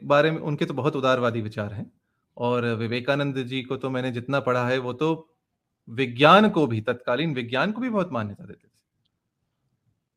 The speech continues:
तो उनकी बात ये नहीं करेंगे। जिनको केवल और केवल जिनका उद्देश्य है सनातन धर्म को नीचा दिखाना, मनु को गाली देना, ब्राह्मणों को गाली देना, संस्कृत से द्वेष करना,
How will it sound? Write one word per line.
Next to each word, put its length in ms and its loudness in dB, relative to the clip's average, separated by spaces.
तो 60 -20
उनकी 320 -6
बात 260 2
ये 80 -4
नहीं 180 -2
करेंगे। 320 -6
जिनको 720 -2
केवल 320 4
और 160 4
केवल 280 2
जिनका 260 0
उद्देश्य 480 -2
है 120 -2
सनातन 460 -4
धर्म 180 -4
को 140 -10
नीचा 380 0
दिखाना, 680 0
मनु 320 -4
को 160 -8
गाली 340 -2
देना, 380 0
ब्राह्मणों 600 0
को 120 0
गाली 260 0
देना, 340 -2
संस्कृत 500 -4
से 180 -2
द्वेष 300 -2
करना, 440 -6